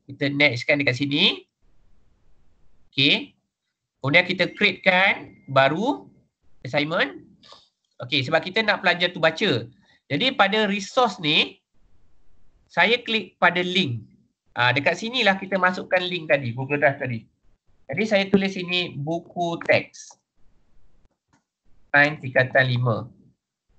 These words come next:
Okey, attachkan dia dekat sini. Okey, jadi saya masukkan sini, saya tulis sini buku teks. Okey.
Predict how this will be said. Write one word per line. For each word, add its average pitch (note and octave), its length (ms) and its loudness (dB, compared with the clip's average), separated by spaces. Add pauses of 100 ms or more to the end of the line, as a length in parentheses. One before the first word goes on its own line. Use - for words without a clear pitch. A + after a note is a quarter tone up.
(500)
Okey, - 180 -2
attachkan C#3+ 540 2
dia C3+ 100 0
dekat B2 240 -2
sini. A2 380 -10 (720)
Okey, A2+ 160 -4
jadi C#3+ 260 2
saya F#3 160 2
masukkan D#3+ 380 0
sini, E3 240 -4
saya G#3 120 -2
tulis E3 220 -6
sini D#3+ 240 -2
buku D3 480 -4
teks. - 540 -4 (880)
Okey. G2+ 240 -8